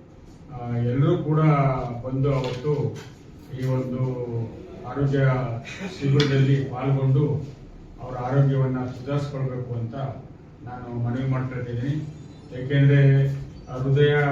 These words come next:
ಕಾಯಿಲೆಗೆ ಸಂಬಂಧಪಟ್ಟ, ಆ, ಡಾಕ್ಟರ್ಸ್‌ಗಳು ಮತ್ತು ನರ್ಸ್‌ಗಳು ಬರ್ತಾ ಇದ್ದಾರೆ.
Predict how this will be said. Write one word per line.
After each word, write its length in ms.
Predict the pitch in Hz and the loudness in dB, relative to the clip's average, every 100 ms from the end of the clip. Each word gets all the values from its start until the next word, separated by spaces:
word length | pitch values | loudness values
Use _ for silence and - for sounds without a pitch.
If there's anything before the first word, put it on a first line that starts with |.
| 139 | 0
ಕಾಯಿಲೆಗೆ 380 | 139 135 139 135 135 | 0 0 2 2 0
ಸಂಬಂಧಪಟ್ಟ, 560 | 135 131 131 131 - 131 | -4 -2 -2 -2 -6 -4
ಆ, 720 | 131 131 131 131 - - 120 120 | -4 -4 -6 -8 -12 -14 -8 -6
ಡಾಕ್ಟರ್ಸ್‌ಗಳು 680 | 127 131 - - 135 131 | -4 -6 -10 -12 -8 0
ಮತ್ತು 840 | 139 139 127 120 120 131 123 120 117 117 - - - | 2 2 0 -4 -8 -8 -6 -4 -4 -6 -12 -20 -16
ನರ್ಸ್‌ಗಳು 460 | 120 120 135 135 123 | -12 -10 -6 -4 -4
ಬರ್ತಾ 160 | 117 | -4
ಇದ್ದಾರೆ. 480 | 113 113 123 - - | -6 -6 -8 -10 -12